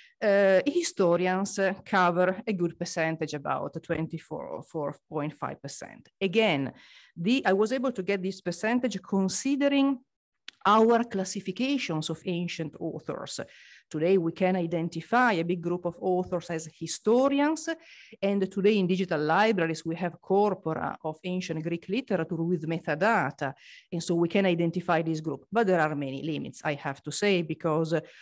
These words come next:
within the group of historians, we can find many subgenres, and definitely there are many limits to apply modern categories to ancient authors, because there are many authors, uh, who can be labeled as historians, but they overlap with other,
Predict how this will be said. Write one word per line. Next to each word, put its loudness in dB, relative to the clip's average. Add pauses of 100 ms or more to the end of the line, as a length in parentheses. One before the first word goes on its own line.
(240)
within 6
the 6
group 2
of 0
historians, 0
we -4
can -6
find -2
many -2
subgenres, 0
and 2
definitely -4
there -2
are -6
many 2
limits 0
to -6
apply 2
modern 2
categories -2 (320)
to -4
ancient -2
authors, 2
because -2 (360)
there 2
are 2
many 4
authors, 2
uh, 0 (540)
who -4
can 0
be 4
labeled 2
as -2
historians, 4
but -4
they 2
overlap 0
with -2
other, 0